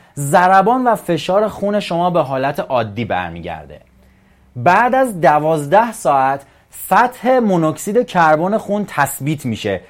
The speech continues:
که باعث افزایش توانایی حمل اکسیژن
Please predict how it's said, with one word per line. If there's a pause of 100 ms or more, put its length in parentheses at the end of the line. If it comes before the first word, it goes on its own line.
(160)
که
باعث (140)
افزایش (220)
توانایی
حمل
اکسیژن